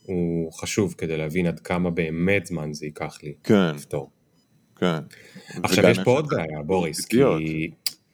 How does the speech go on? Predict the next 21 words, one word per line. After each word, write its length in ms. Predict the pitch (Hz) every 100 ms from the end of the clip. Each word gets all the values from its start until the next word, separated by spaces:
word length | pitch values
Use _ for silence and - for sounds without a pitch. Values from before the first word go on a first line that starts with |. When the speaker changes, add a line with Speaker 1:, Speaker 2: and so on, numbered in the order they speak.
| _ _ _ _ _ _ _ _ _ _ _ _
Speaker 1:
תיאום 180 | - 87
ציפיות, 420 | 80 - 76 - -
כן. 140 | - - _ - _ - -
י-, 240 | 95 104
יש 100 | 98
פה 120 | -
עוד 180 | 104 143
בעיה, 260 | 117 85 76
הבעיה, 340 | 76 73 73 -
הבעיה 400 | 85 76 78 107
היא 260 | 127 120
גם 240 | 104 92 87
ש-, 160 | - 85 78 76 - _ _ _ _ _ _ - - - _
כשאתה 300 | - 80 -
במשרד, 760 | 82 78 - 123 123 120 123 90
אז, 380 | 85 82 82 82
אה, 140 | 80
מתישהו 380 | 82 80 113 - -
כולם 200 | 98 92
הולכים 260 | 92 95
הביתה, 440 | 87 85 82 85